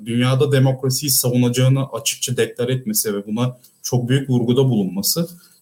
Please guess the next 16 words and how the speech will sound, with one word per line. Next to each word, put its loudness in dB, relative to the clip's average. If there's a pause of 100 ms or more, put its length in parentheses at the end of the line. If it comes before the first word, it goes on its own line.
Türkiye'nin 4
de, 6 (260)
e, 0 (920)
çeşitli -4
mahfillerde 0 (260)
Rusya, 0
Çin 2
gibi 0
demokrasi 2
konusunda 0
mücadele 2
edilecek 2
ülkelerden -2
bir -2
tanesi 0
olarak -2